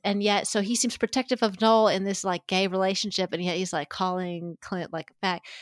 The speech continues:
So it's, like, this very strange reaction already from Liam there. And then, of course, that hospital, which, um, if you <laughs> don't,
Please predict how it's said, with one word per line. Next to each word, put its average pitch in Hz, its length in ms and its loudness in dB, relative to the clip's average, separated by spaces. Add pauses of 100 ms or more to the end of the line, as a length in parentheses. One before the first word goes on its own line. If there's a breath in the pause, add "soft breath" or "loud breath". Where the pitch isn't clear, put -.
(140 loud breath)
So 247 80 4
it's, 240 120 4
like, 269 140 4
this 247 140 -4
very 262 240 6
strange 202 680 2
reaction 185 520 0
already 180 440 -2
from 175 480 -4
Liam 180 420 -4
there. 170 400 -2 (560)
And 208 80 2
then, 208 40 2
of 185 80 -4
course, 190 240 2
that 156 120 -2
hospital, 180 540 -4 (240 soft breath)
which, 202 300 -4
um, 208 280 0 (180)
if - 200 -6
you 202 60 0
<laughs> - 0 -
don't, - 220 2